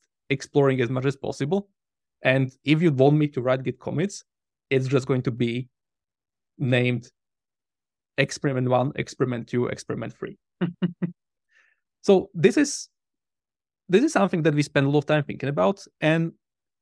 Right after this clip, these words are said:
we realized that there is a concept, there is already, there's already been research done in this area that describes these two types of workflows.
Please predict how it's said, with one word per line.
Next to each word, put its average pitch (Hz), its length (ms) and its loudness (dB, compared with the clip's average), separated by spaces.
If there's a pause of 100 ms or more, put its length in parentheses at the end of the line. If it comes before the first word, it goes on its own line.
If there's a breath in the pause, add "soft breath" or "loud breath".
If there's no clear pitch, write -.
(140)
we 190 120 4
realized 226 320 4
that 170 140 -2
there 185 160 2
is 302 120 0
a 190 60 0
concept, 127 580 -2
there 156 140 2
is 208 160 0
already, 170 440 0
there's 151 260 -2
already 165 260 0
been 131 480 -2
research 127 420 -4
done 110 320 -4 (240)
in 127 100 -2
this 123 200 0
area 160 400 0 (540)
that 135 100 -2
describes 143 640 0
these 135 320 -2
two 135 180 -2
types 120 240 -4
of 110 120 -6
workflows. - 600 -12